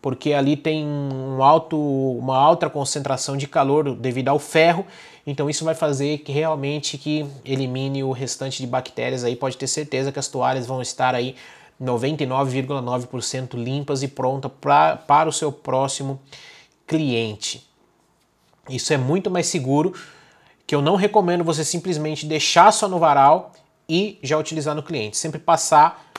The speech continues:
pra eliminar noventa e nove vírgula nove por cento das bactérias aí. E sabe o que eu acho interessante também? Tem um forno de aquecimento de toalhas. Se vocês procurarem na internet, vocês vão ver aí.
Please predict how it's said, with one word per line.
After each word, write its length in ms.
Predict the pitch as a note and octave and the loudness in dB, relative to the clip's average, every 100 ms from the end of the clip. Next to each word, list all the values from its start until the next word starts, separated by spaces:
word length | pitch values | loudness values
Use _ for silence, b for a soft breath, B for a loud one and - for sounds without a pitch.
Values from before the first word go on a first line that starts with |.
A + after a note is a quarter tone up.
| - | -10
pra 160 | D3+ | -6
eliminar 400 | C#3 C#3+ C#3 C3 | -4 -4 -2 -2
noventa 260 | C#3+ C3+ C#3+ | -2 -2 -4
e 20 | |
nove 220 | C#3 C#3 | -4 -2
vírgula 200 | C#3 C#3 | -2 -4
nove 160 | C3 C3+ | -4 -4
por 180 | - D3+ | -6 -8
cento 320 | - C#3 - | -6 -8 -4
das 320 | B2+ C#3+ - | 0 0 0
bactérias 800 | A#2+ C3+ C3+ C3 - A#2+ B2+ A#2+ | -6 -8 -8 -8 -4 -2 -2 0
aí. 220 | D3 F#2+ - _ _ B B B B B B - | -2 -2 -10 _ _ B B B B B B -10
E 40 | |
sabe 260 | C#3 A#3+ A#3 | 0 2 2
o 40 | |
que 120 | - | 0
eu 60 | F#3 | 2
acho 180 | C#3+ E3 | 2 2
interessante 640 | D#3 C#3+ C3 D3 C#3 - | 0 0 0 -2 -4 -2
também? 560 | F3 D#3+ C#3 E3 B2 G#2+ - _ _ _ B B B B B B B _ | 0 2 4 2 0 -6 -18 _ _ _ B B B B B B B _
Tem 280 | - G#3 B3+ | 6 6 6
um 200 | B3+ A3+ | 2 0
forno 840 | - - - E3+ G#3 G3 C#3+ B2 | -2 -8 2 8 10 8 4 -2
de 180 | C3 B2+ | 0 4
aquecimento 920 | A3 A#3 A3+ A3+ - - E3+ E3+ G#3 G3+ | 6 6 2 4 4 4 2 2 0 0
de 140 | F#3 | -2
toalhas. 500 | F#3+ F#3+ D3+ D3 B2+ | 2 6 8 6 4
Se 100 | - | -2
vocês 380 | D#3+ D#3+ F#3 F#3+ | -4 0 0 0
procurarem 420 | F3+ - D#3+ D#3+ | -2 2 2 2
na 100 | D#3 | -2
internet, 380 | D#3 D3 D3 D3+ | -4 -4 -4 -4
vocês 280 | E3 F3 E3+ | -4 -2 -2
vão 160 | F3+ | -2
ver 180 | D3+ D#3+ | 0 0
aí. 260 | E3 A#2 | 0 -2